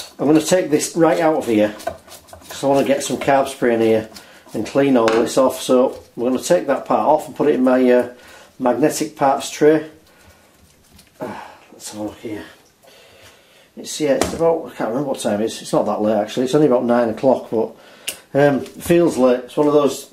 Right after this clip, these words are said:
January nights when it feels late. So,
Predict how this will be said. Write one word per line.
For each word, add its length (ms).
January 440
nights 380
when 100
it 120
feels 840
late. 380
So, 440